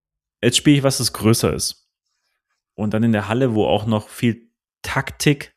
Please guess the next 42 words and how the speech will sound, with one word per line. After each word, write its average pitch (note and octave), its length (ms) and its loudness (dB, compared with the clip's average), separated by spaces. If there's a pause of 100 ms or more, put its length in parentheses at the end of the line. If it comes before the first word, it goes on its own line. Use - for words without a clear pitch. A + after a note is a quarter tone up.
eine G#2+ 160 2
Rolle G#2 340 2
spielt, D3 520 0
weil A#2 140 4
du A2+ 80 2
eben A2 140 0
diese G#2 180 -4
ganzen A2 260 -2
Spielaufbausituationen G2+ 1200 0
hast. F#2+ 260 -4
Also G2+ 200 -6
das - 300 -8
größte B2+ 400 0
Problem, A#2+ 720 0 (920)
äh, G2+ 360 -2 (100)
in, A#2 160 -2
in A2+ 220 -4
der G#2 160 0
Halle B2 500 -2
und G2+ 260 -10
wahrscheinlich G#2 320 -4 (1600)
die, G#2+ 140 -14
die - 200 -14
größte C3+ 360 2
Gefahr, A2+ 340 0
um G#2 100 -2
ein G#2 120 2
Gegentor A2+ 320 0
ka-, F#2 160 -8
zu - 120 -4
kassieren, G#2+ 300 -6
ist, G#2 160 -6
wenn G#2+ 160 -2
dein G#2 200 0
eigener A2 320 0
Torwart A2+ 340 -2
den G2+ 100 -2
Ball G2+ 140 0
in G#2+ 80 -2
der F#2+ 140 -6
Hand G2+ 240 -8
hat. - 220 -20